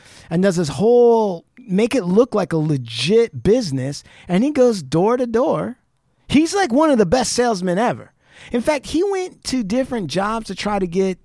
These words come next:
hired as a salesman. And because he was black, these, these really normal white corporate outfits wouldn't hire him, even though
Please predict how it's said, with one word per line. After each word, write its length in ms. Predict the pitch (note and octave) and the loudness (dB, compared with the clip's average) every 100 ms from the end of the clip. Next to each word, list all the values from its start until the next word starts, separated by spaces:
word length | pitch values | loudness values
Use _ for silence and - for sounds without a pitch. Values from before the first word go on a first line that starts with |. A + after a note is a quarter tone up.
| _ - | _ -10
hired 400 | - G3 G#3+ F#3 | -4 -2 0 0
as 120 | C3+ | -2
a 60 | B2 | -6
salesman. 760 | - G3+ G#3 F#3 C3 A2+ - - - - - | -4 0 0 0 -4 -8 -10 -20 -20 -20 -4
And 100 | F3 | -2
because 280 | E3+ B3 C4+ | 0 0 0
he 80 | C#4+ | 0
was 180 | G3+ B2 | 0 0
black, 460 | C3 F#3 F3+ - | 0 2 0 -2
these, 340 | E3 E3+ B2+ - _ - | -4 -4 -6 -14 _ -4
these 260 | D#3 F3+ C3+ | 0 0 0
really 300 | F3 A3 F3+ | 0 0 0
normal 400 | E3+ F#3 E3+ C3+ | 2 0 0 -2
white 280 | D#3+ F3+ | -4 -4
corporate 380 | - G3 F#3 D3 | -6 -4 -4 -2
outfits 380 | D3+ E3+ C#3 B2 | -2 -2 -4 -4
wouldn't 240 | D3+ C3+ B2 | -4 -4 -4
hire 220 | E3 C#3+ | -4 -4
him, 120 | B2+ | -2
even 320 | G#3+ G#3+ G3 | 0 0 0
though 140 | F#3 | 0